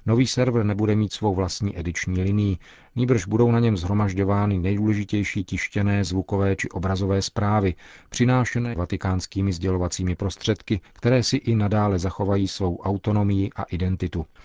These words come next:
Nový zpravodajský server bude pro začátek dostupný v italštině a angličtině, avšak do budoucna se počítá i se španělskou, francouzskou a portugalskou jazykovou verzí.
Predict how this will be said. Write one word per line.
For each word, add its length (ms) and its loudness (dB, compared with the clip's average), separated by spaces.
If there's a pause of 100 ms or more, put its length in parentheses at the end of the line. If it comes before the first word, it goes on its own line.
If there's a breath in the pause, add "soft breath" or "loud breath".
(280 loud breath)
Nový 220 4
zpravodajský 640 0
server 360 0
bude 200 -2
pro 180 -2
začátek 540 0
dostupný 480 -4
v 120 -10
italštině 560 -2
a 100 -8
angličtině, 720 -2 (120)
avšak 300 -4
do 120 0
budoucna 400 0
se 140 -2
počítá 520 -4
i 80 -10
se 160 -4
španělskou, 640 -2
francouzskou 720 -2
a 80 -6
portugalskou 800 -4
jazykovou 540 -2
verzí. 440 -2